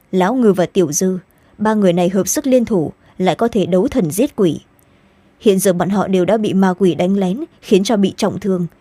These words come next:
bị trúng độc, nhưng mà vẫn vùng vẫy cầu sinh, chịu đựng không chết. Ba người quỷ giết không chết này, nếu như còn sống, vậy thì dĩ nhiên muốn trả thù giết quỷ. Nhưng có điều,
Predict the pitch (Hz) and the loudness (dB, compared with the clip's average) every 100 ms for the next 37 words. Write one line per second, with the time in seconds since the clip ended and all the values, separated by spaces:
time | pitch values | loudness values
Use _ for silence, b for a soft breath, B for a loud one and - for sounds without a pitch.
0 | b 196 196 - 196 302 208 - _ b | b -4 -4 0 -2 0 -2 -4 _ b
1 | b 202 202 175 170 247 247 185 156 240 | b 2 4 4 2 0 0 0 2 0
2 | 285 202 151 - 185 170 _ _ - - | 0 0 0 -4 -4 -4 _ _ -8 -2
3 | 185 196 185 220 185 165 202 - _ _ | 2 0 -2 -2 -2 0 -4 -4 _ _
4 | _ _ _ _ _ _ _ _ _ - | _ _ _ _ _ _ _ _ _ -2
5 | 202 196 196 180 202 160 233 294 262 196 | 2 4 2 2 2 2 2 2 2 2
6 | 311 294 190 160 - b b 196 190 262 | 0 -2 -4 -6 -10 b b 2 2 2
7 | 196 190 156 - 170 262 - b 180 196 | 0 -2 -4 -4 -4 -6 -12 b 0 0
8 | 196 180 214 269 220 180 b b 202 190 | 2 -2 0 0 2 0 b b 2 4
9 | 262 294 196 180 185 170 285 - 208 156 | 4 0 -2 0 -2 0 -4 -2 -2 -2
10 | 185 _ _ _ _ _ b b b _ | -6 _ _ _ _ _ b b b _
11 | _ 208 202 170 226 202 170 | _ 2 2 2 0 0 -2